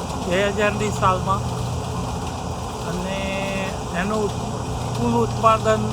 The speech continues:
બસો ટન છે કેપેસિટી. આજે પોતાની ડિલિવરી સિસ્ટમ છે, અ, આઈસ ડિલિવરી સિસ્ટમ અને ઓટોમેટિક પેકેજિંગ સિસ્ટમ પણ છે,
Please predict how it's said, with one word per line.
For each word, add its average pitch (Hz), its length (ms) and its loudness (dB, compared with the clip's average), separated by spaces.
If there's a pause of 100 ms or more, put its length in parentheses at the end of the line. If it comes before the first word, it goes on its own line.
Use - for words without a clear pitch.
બસો 214 380 2
ટન 185 180 4
છે 156 220 -4 (200)
કેપેસિટી. 165 640 -2 (2250)
આજે 185 680 0 (160)
પોતાની 202 440 0
ડિલિવરી 196 560 2
સિસ્ટમ 208 520 0
છે, 214 220 -2 (600)
અ, 175 60 -2 (380)
આઈસ 180 200 0 (140)
ડિલિવરી 196 420 0
સિસ્ટમ 196 480 -2 (480)
અને 170 160 2 (400)
ઓટોમેટિક 196 540 2
પેકેજિંગ 190 540 0
સિસ્ટમ 202 500 -2
પણ 202 120 0
છે, 202 200 -4